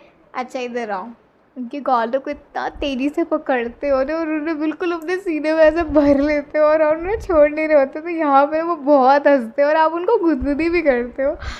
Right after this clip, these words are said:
अगर ये वो कह रहे, बहुत गलत बात है ना, ये बहुत गलत बात, this is very wrong ना,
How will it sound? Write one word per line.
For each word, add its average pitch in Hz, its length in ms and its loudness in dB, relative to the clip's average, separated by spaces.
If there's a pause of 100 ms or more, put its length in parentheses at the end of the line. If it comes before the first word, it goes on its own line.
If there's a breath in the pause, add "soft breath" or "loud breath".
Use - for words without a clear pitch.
(120)
अगर 349 260 4
ये 415 280 6
वो 381 160 4
कह 392 180 2
रहे, 392 120 4
बहुत 320 520 8
गलत 294 320 6
बात 240 440 4
है 233 40 -6
ना, 285 120 -4
ये 359 320 0
बहुत 269 500 4
गलत 302 260 2
बात, 220 280 -8
this 285 200 -10
is 370 80 -2
very 269 560 -2
wrong 220 280 4
ना, 294 260 -6